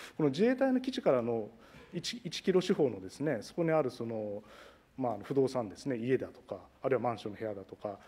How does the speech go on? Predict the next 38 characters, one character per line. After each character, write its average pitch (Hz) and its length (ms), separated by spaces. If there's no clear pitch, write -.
そ - 200
う - 20
し 240 40
た 247 80
と 220 80
こ 220 60
ろ 175 60
に 131 80
誰 233 200
が 110 300
住 - 240
ん 123 80
で 107 180
い 113 60
て、 117 220
ど 170 120
う 220 40
い 190 60
う 143 40
利 127 100
用 131 100
状 131 160
況 127 140
に 110 100
な 123 80
っ - 20
て - 160
い - 20
る 104 60
か 104 160
は、 104 240
あ 123 100
の、 120 160
地 202 120
方 240 160
防 226 180
衛 196 80
局、 - 160